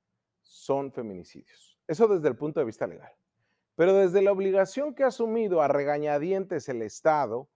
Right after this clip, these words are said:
y las autoridades de procuración de justicia, toda muerte violenta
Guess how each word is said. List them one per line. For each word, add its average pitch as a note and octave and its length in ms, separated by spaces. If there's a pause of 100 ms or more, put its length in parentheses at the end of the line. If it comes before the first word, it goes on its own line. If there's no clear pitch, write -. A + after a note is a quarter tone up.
(300)
y A#2+ 120
las F#3+ 180
autoridades F3 500
de E3 100
procuración C3+ 520
de D#3 80
justicia, B2+ 680 (440)
toda G#3+ 220
muerte F#3 400
violenta G3 760